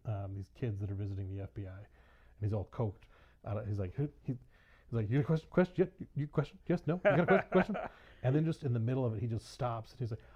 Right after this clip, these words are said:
Speaker 1: "I should buy a boat." And it's just that line every t-,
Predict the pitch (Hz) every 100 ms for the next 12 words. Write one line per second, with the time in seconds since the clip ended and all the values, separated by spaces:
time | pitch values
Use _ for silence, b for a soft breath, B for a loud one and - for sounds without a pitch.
0 | B 165 233 - 254 147 123 107 98 92
1 | - - 175 190 - - - B B B
2 | B B - 120 131 120 127 - 110 -
3 | 120 120 131 131 117 113 - 139 120 302